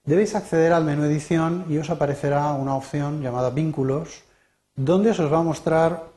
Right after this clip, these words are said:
de manera detallada si vuestra hoja tiene, eh, vínculos a hojas externas, a qué, eh, archivos en concreto, eh, estáis vinculando y qué contenido de ella estáis trayendo.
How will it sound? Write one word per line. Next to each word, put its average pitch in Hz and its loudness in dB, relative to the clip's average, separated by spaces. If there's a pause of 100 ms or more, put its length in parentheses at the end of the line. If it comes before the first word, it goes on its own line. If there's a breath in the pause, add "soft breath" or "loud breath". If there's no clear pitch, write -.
de 123 -6
manera 143 0
detallada 147 2 (560 loud breath)
si 185 2
vuestra 151 2
hoja 147 2
tiene, 139 -2
eh, 113 -8 (320)
vínculos 131 -2
a 123 -2
hojas 127 -4
externas, 143 -4 (580 soft breath)
a 120 -2
qué, 139 2
eh, 107 -8 (1000)
archivos 151 -2
en 143 -2
concreto, 107 -2 (320 soft breath)
eh, 135 -4
estáis 147 0
vinculando 156 2
y 151 -2
qué 131 0
contenido 113 -4
de 113 -4
ella 113 -6
estáis - -10
trayendo. - -20